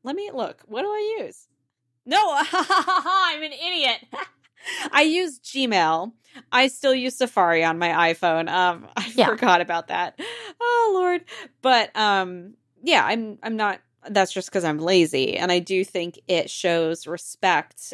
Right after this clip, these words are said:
Speaker 1: uh, for users and for their time if you allow them the choice to say, "Okay, I do not want to use Apple Mail.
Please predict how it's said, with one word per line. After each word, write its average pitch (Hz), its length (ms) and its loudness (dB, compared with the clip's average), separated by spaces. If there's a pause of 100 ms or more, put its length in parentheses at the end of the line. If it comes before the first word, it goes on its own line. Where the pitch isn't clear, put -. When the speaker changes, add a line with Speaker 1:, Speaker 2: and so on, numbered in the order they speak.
Speaker 1:
uh, 160 300 2
for 165 240 -4
users 156 720 -4
and 160 240 -6
for 170 100 -12
their 147 140 -8
time 165 600 0
if 165 460 -2
you 151 320 0
allow 156 300 2
them 151 200 -6
the 170 120 -6
choice 170 380 0
to 170 80 -10
say, 151 340 2
"Okay, 156 480 0 (500)
I 180 160 2
do 180 220 0
not 170 160 2
want 151 200 0
to 165 80 -8
use 147 200 -2
Apple 143 240 0
Mail. 147 440 0